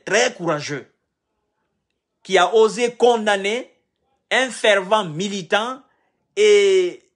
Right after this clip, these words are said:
voilà, je sais pas, je, comment je peux le qualifier, mais je ne suis pas dans ce sujet, je ne suis pas dans le sujet du Cheikh Arfan aujourd'hui. Peut-être je reviendrai un jour avec lui,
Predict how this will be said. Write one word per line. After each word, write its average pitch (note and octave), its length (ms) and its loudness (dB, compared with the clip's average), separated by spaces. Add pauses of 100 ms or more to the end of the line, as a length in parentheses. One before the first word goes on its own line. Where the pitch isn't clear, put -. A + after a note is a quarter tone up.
(260)
voilà, F#3+ 480 0
je E3+ 120 -10
sais A3 180 -6
pas, G#3 580 -2
je, D#3 140 -8
comment A#3 320 -6
je F#3+ 100 -8
peux F#3+ 140 -8
le F3+ 80 -6
qualifier, D#3+ 680 -8 (280)
mais D3+ 140 -6
je F3 100 -6
ne G#3+ 60 -4
suis G#3 160 -12
pas B3 180 0
dans F3+ 200 -4
ce E3 120 -10
sujet, E3+ 380 -8
je D3+ 80 -10
ne F3+ 60 -10
suis F#3 160 -12
pas G#3+ 180 -4
dans F3 100 -8
le C#3+ 100 -10
sujet E3+ 280 -10
du C#3+ 100 -12
Cheikh F3 240 -10
Arfan C#3 280 -8
aujourd'hui. A2 500 -14 (500)
Peut-être A3+ 280 -2
je D#3 100 0
reviendrai G#3+ 520 2
un G#3 60 -2
jour E3+ 260 -4
avec C#3 280 -4
lui, A2 300 -16